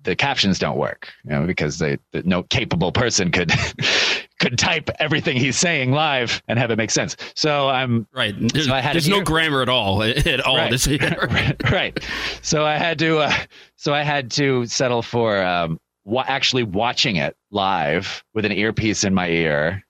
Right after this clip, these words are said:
Speaker 1: reciting every word that he said as he said it, it, but in character <laughs> as,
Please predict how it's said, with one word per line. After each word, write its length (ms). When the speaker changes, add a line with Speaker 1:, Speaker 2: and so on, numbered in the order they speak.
Speaker 1:
reciting 1000
every 320
word 400
that 100
he 120
said 520
as 220
he 80
said 320
it, 240
it, 220
but 200
in 280
character 520
<laughs> 80
as, 240